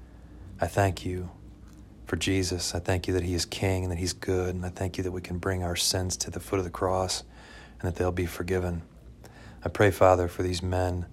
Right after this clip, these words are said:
that you would bring them and I closer to you, that you'd help us to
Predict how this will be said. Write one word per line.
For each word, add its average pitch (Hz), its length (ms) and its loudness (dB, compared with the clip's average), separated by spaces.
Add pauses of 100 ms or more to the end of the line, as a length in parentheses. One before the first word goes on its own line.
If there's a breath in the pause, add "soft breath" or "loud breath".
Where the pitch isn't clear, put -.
that - 220 -2
you 95 100 0
would 90 180 -2 (380)
bring 95 320 4
them 95 240 2
and 90 100 -2
I 92 240 4
closer 101 380 0
to 104 80 0
you, 87 340 -4 (500 loud breath)
that - 140 -6
you'd 95 100 -6
help 92 240 4
us 87 280 2
to 90 340 -4